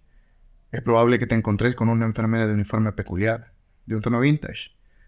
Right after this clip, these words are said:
como si le hubieran transportado de otra época. Te saludará amablemente,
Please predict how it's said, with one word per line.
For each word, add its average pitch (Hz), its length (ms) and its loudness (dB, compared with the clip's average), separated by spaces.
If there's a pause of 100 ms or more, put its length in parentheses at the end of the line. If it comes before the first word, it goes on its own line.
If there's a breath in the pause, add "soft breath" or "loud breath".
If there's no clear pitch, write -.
(140)
como 123 140 -2
si 117 120 0
le 117 80 2
hubieran 123 220 2
transportado 113 560 -4
de 107 60 -2
otra 101 220 -4
época. - 380 -12 (580)
Te 110 100 -4
saludará 107 580 0
amablemente, 120 920 -2